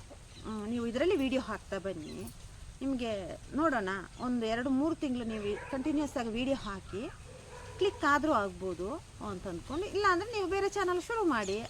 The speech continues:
ಮತ್ತೆ ಈ ವಿಡಿಯೋಸ್ನ ತೆಗ್ದು ಅಲ್ಲಿ ಹಾಕ್ಬೋದಲ್ವ" ಅಂತ. ಇಲ್ಲಿ ಹಾಕೋದಕ್ಕೆ ಅಂಥದ್ದೇನು ವಿಡಿಯೋ ಇರಲಿಲ್ಲ, ಅದು ಒಂದೇ ವಿಡಿಯೋ ನಾನು ಹಾಕಿರೋದು, ಮತ್ತೆ ಕೆಲವೆಲ್ಲ ಸಣ್ಣ ಪುಟ್ಟ ವಿಡಿಯೋ ಹಾಕಿದ್ದೆ, ಮತ್ತೆ ಶಾರ್ಟ್ ವಿಡಿಯೋ. ಆದರೂ ನನಗೆ ಅಷ್ಟು ಸಬ್ಸ್ಕ್ರೈಬರ್ ಇದ್ದು ನಾನು ಮತ್ತೆ ಪುನಃ ಚಾನಲ್ ಶುರು ಮಾಡಿ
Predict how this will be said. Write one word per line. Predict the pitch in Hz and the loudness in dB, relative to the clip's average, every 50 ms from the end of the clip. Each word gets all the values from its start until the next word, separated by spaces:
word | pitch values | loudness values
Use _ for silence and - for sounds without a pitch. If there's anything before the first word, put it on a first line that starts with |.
| - - | -6 -6
ಮತ್ತೆ | 269 330 - - 320 311 | -6 -4 -2 0 -2 -2
ಈ | - - 294 311 | 0 2 2 2
ವಿಡಿಯೋಸ್ನ | 277 285 269 262 247 247 - - 254 233 | 2 2 0 0 -2 -4 -4 -4 -4 -2
ತೆಗ್ದು | - 240 214 - 240 240 | -2 -4 -4 -2 -2 0
ಅಲ್ಲಿ | 233 214 214 | 0 0 0
ಹಾಕ್ಬೋದಲ್ವ" | 220 - 220 240 233 - - 196 190 190 170 151 - | -2 -2 -2 -2 -2 -2 -2 -2 -2 -2 -4 -4 -6
ಅಂತ. | 160 156 | -6 -6
ಇಲ್ಲಿ | 165 180 202 226 | -4 -4 -4 -4
ಹಾಕೋದಕ್ಕೆ | 240 226 233 226 240 - 277 269 294 294 - 311 | -2 0 -2 -2 0 0 0 0 0 0 0 0
ಅಂಥದ್ದೇನು | 302 285 - 311 277 302 311 311 302 | 0 2 2 2 2 4 4 4 4
ವಿಡಿಯೋ | 294 302 277 302 311 | 2 2 4 4 4
ಇರಲಿಲ್ಲ, | 311 269 294 285 262 220 | 4 4 4 4 4 4
ಅದು | 220 208 | 2 2
ಒಂದೇ | 233 233 233 226 247 | 0 0 0 0 0
ವಿಡಿಯೋ | 233 240 233 202 233 233 | 0 0 -2 -2 -2 -2
ನಾನು | 233 226 226 226 | -2 -2 -2 -2
ಹಾಕಿರೋದು, | 226 220 220 220 220 - 247 226 220 214 247 | 0 0 0 0 0 -2 -2 -2 -2 -2 -2
ಮತ್ತೆ | 262 240 226 - - 247 277 - - - - - - - - | -2 -2 -2 -2 -4 -6 -4 -6 -6 -8 -8 -10 -8 -2 2
ಕೆಲವೆಲ್ಲ | 330 277 254 240 233 240 233 269 311 | 4 6 6 6 4 4 4 2 4
ಸಣ್ಣ | - 311 220 220 | 2 2 0 0
ಪುಟ್ಟ | 220 - 226 202 - | 0 -2 -2 -2 -2
ವಿಡಿಯೋ | 226 214 208 208 208 208 226 | 0 0 0 0 2 0 0
ಹಾಕಿದ್ದೆ, | 220 190 - 226 - 349 | -2 -2 -4 -2 0 2
ಮತ್ತೆ | 370 349 302 - - 415 523 571 - - - - - - - | 2 2 2 0 -4 -6 -6 -6 -8 -10 -10 -10 -8 -2 0
ಶಾರ್ಟ್ | 254 220 196 185 - 165 | 2 2 2 2 -2 -4
ವಿಡಿಯೋ. | 165 170 160 156 165 165 156 - - - - - - - - - - - | -6 -6 -4 -4 -6 -8 -8 -10 -12 -12 -12 -12 -12 -14 -12 -10 -2 4
ಆದರೂ | 269 311 311 381 403 | 4 6 6 6 4
ನನಗೆ | 349 320 285 277 269 | 4 4 4 2 2
ಅಷ್ಟು | - - - - - 403 | 0 -2 -4 0 0 0
ಸಬ್ಸ್ಕ್ರೈಬರ್ | 392 - 370 320 - - - 330 311 311 262 277 294 277 | 2 4 4 2 2 2 4 4 4 4 4 4 2 2
ಇದ್ದು | 277 254 214 - - 294 320 320 | 2 0 -2 -2 0 2 2 4
ನಾನು | 285 254 233 233 220 | 2 2 0 0 -2
ಮತ್ತೆ | 214 226 - - - 277 | -2 -4 -2 -2 0 0
ಪುನಃ | - - 277 262 269 277 277 | 0 0 0 0 2 0 0
ಚಾನಲ್ | 269 - 247 202 202 214 - 277 285 | 0 -2 -2 0 2 4 4 4 4
ಶುರು | - 330 320 302 | 2 2 4 4
ಮಾಡಿ | 302 294 294 277 277 294 202 | 2 2 2 0 0 -2 -2